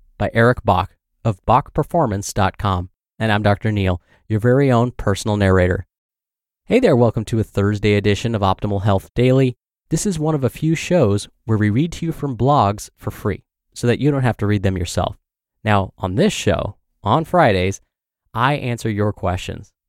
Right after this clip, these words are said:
Remember, you can send me a question by emailing it to health at O L D podcast dot com.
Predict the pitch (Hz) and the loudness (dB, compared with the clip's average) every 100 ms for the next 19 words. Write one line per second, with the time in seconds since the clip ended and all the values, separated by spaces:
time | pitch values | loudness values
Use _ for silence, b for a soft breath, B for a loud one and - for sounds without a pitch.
0 | _ 110 143 120 101 101 - 107 - 196 | _ -2 0 2 0 -2 -4 -6 -2 0
1 | 180 107 - - 87 - 95 101 - 107 | 2 0 0 -2 -2 -4 -6 -6 -6 -4
2 | 101 - 170 202 143 107 101 101 - - | -4 -4 -2 0 2 2 2 -2 -4 -2
3 | 104 - - 180 123 - - _ _ _ | -2 -4 -4 2 2 2 -8 _ _ _
4 | - 101 - - 135 170 175 175 180 - | -4 -4 -2 2 4 4 2 0 -2 0
5 | 165 156 - 101 104 - _ _ _ - | 0 0 -2 0 0 -4 _ _ _ 0
6 | 98 - - 110 87 | 0 0 -2 -2 -2